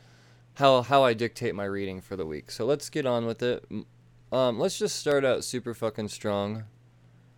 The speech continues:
Immortal Hulk. Number twenty, Legacy seven thirty-seven. Al Ewing, Joe Bennett, Roy Jose, uh, Belardino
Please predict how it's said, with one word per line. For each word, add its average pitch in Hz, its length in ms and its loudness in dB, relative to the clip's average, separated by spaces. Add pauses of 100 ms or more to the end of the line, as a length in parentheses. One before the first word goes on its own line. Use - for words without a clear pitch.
(540)
Immortal 131 440 0
Hulk. - 420 -8 (1120)
Number 127 320 -2
twenty, 101 460 -4
Legacy 113 420 -2
seven 110 260 -4
thirty-seven. 90 720 -6 (840)
Al 120 160 4
Ewing, 110 360 2
Joe 107 160 0
Bennett, 104 360 0 (200)
Roy 110 180 0
Jose, 98 520 -2 (800)
uh, 104 340 0
Belardino 113 1500 4